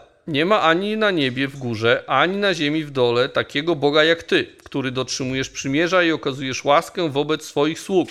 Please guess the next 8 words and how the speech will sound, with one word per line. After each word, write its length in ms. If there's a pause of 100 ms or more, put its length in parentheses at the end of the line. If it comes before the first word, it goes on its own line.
(140)
którzy 340
chcą 360
z 100
całego 400
serca 400
być 200
z 60
Tobą, 340